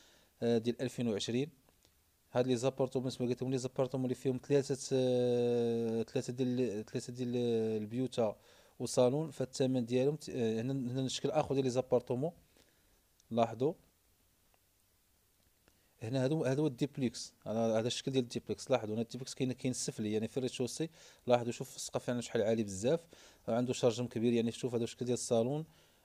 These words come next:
آه، تخرج على برا تتصيب، آه، واحد بحال الشكل ديال الجريده. شوف يعني انه كبيره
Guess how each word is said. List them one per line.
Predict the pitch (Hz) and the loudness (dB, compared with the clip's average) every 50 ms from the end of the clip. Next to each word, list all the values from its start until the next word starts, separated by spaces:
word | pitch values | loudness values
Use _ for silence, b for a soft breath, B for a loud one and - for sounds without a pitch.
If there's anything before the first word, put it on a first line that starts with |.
| b - | b 2
آه، | 123 123 123 123 123 | 6 8 8 8 8
تخرج | 123 131 - - - 127 120 | 6 4 0 -2 -6 0 2
على | 110 113 127 123 | 4 4 4 4
برا | 127 127 127 127 | 6 6 4 4
تتصيب، | 131 120 - - - 131 120 120 | 2 -2 -6 -4 -4 -4 -2 2
آه، | 123 123 120 120 120 120 | 6 6 8 8 8 6
واحد | 120 120 113 - 123 | 4 2 0 -2 -4
بحال | - - - | -8 -6 -6
الشكل | 175 - - - 131 | -6 -6 -4 -4 0
ديال | 135 131 120 | 0 2 2
الجريده. | 110 117 120 123 117 123 | 2 2 2 2 2 2
شوف | 139 - - 147 - - | 0 -2 -2 -8 -6 -6
يعني | 107 104 107 113 110 | -6 -4 -2 -2 -2
انه | 110 110 110 107 | -2 -4 -4 -6
كبيره | - - 113 117 117 110 117 143 | -8 -8 -4 -2 -2 0 0 -2